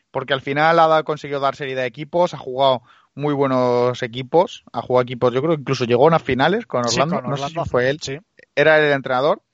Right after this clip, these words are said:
Speaker 1: pues ha llegado a finales, es un entrenador muy decente, pero,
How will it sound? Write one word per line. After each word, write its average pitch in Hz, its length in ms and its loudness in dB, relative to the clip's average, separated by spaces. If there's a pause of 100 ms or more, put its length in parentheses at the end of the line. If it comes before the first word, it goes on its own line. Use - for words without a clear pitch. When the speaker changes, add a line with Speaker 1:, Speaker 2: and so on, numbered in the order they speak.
(680)
Speaker 1:
pues 120 400 -2
ha 123 120 0
llegado 135 300 0
a 127 40 0
finales, 160 760 0 (1080)
es 180 120 -2
un 226 100 -2
entrenador 165 360 2
muy 165 160 -6
decente, 156 460 -6 (580)
pero, 170 460 2